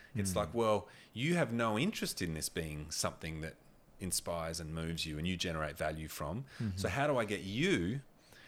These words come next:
Speaker 1: to wanna contribute to something that you have no desire to get any value from,
Speaker 2: Mm-hmm.
Speaker 1: to then realize that you will get a lot of value from by giving to," you know? It's
Speaker 2: Yeah,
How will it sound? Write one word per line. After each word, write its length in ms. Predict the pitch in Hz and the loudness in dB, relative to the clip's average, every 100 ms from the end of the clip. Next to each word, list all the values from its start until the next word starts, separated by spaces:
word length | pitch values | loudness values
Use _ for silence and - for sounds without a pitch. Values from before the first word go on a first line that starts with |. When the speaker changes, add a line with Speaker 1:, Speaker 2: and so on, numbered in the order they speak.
| - - | -12 -4
Speaker 1:
to 100 | 117 | -2
wanna 260 | 104 117 | 2 2
contribute 540 | 107 104 - 147 151 143 | 2 0 0 0 0 0
to 80 | 104 | 2
something 400 | - 90 90 90 | 2 2 -2 -4
that 80 | |
you 160 | 104 113 | 0 0
have 140 | 104 | 0
no 180 | 101 104 | 2 2
desire 520 | 98 90 107 139 214 | 2 4 6 6 4
to 120 | 208 - | 0 -2
get 180 | 87 | -2
any 140 | 80 76 | -2 -4
value 360 | 71 76 76 | -4 -4 -6
from, 340 | 71 71 85 135 - - | -10 -8 -8 -8 -10 -4
Speaker 2:
Mm-hmm. 340 | 101 90 95 87 - - | -2 -2 -4 -6 -12 -6
Speaker 1:
to 120 | - | -2
then 240 | 113 113 110 | 0 0 2
realize 380 | 110 107 104 104 | 2 4 4 2
that 220 | 107 - - | -2 -4 -8
you 320 | - 98 107 104 | -14 -4 -2 4
will 220 | 117 110 | 6 6
get 300 | 117 107 - - - - - - - - | 4 0 -2 -14 -14 -12 -12 -12 -8 0
a 60 | 107 | 4
lot 180 | 110 | 6
of 80 | 107 | 4
value 320 | 104 113 123 | 2 2 0
from 280 | 110 - 95 | -2 0 2
by 120 | 92 | 4
giving 340 | 95 107 120 131 | 4 2 2 2
to," 180 | 160 202 | 0 -2
you 200 | 185 113 | 0 4
know? 160 | 117 | 6
It's 80 | 117 | 8
Speaker 2:
Yeah, 320 | 120 120 107 | 8 8 6